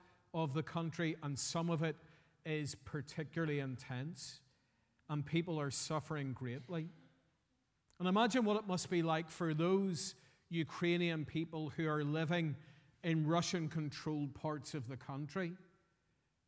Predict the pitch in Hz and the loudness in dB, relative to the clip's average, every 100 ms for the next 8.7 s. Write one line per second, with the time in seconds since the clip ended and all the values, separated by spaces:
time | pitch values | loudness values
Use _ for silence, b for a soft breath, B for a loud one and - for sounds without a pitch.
0 | _ 165 - - 180 180 214 202 180 175 | _ -2 0 2 2 2 2 2 2 0
1 | 180 156 156 160 151 139 - 135 139 151 | 0 -2 0 0 -2 -4 -8 -6 -2 -2
2 | 156 143 B B _ 165 160 190 190 180 | -2 -4 B B _ -2 2 4 4 2
3 | - - 170 170 - 185 156 170 165 151 | 0 -4 -2 -2 0 0 -2 -6 -6 -4
4 | 147 147 - - 143 151 - - B B | -4 -4 -8 -6 -4 -4 -6 -10 B B
5 | - 185 202 185 190 226 233 196 - 170 | -4 4 4 4 4 2 2 2 0 0
6 | 156 202 180 202 196 - - 202 202 151 | 2 2 4 2 2 0 -4 -2 0 -2
7 | B B B - 170 170 190 220 196 165 | B B B -2 0 2 2 4 4 4
8 | 151 160 160 180 170 160 151 | 2 0 -2 -4 0 0 0